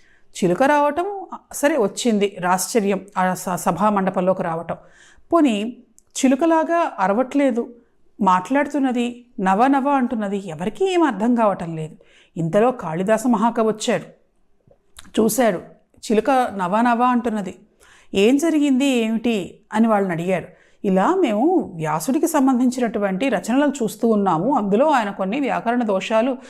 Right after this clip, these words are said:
కనిపించాయి, వాటి గురించి మాట్లాడుకుంటూ ఉన్నాము, ఇంతలో ఈ చిలుక వచ్చింది, మాకేం అర్థం కావటం లేదు" అన్నాడు.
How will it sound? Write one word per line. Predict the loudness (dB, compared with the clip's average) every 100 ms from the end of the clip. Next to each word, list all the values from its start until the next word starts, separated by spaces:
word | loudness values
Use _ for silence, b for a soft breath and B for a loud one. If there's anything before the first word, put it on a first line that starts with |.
| B B _ -2
కనిపించాయి, | 0 0 2 2 2 2 0 -4 -8 0
వాటి | 0 2
గురించి | 0 0 2
మాట్లాడుకుంటూ | 2 2 0 0 0 0 0
ఉన్నాము, | 0 0 2 4
ఇంతలో | 2 2 0
ఈ | 0
చిలుక | 0 -2 -2
వచ్చింది, | -2 -2 2 2 2
మాకేం | -2 0 0
అర్థం | -2 -2 0
కావటం | 4 2 0 -6
లేదు" | -6 -6 -6
అన్నాడు. | -6 -10 -18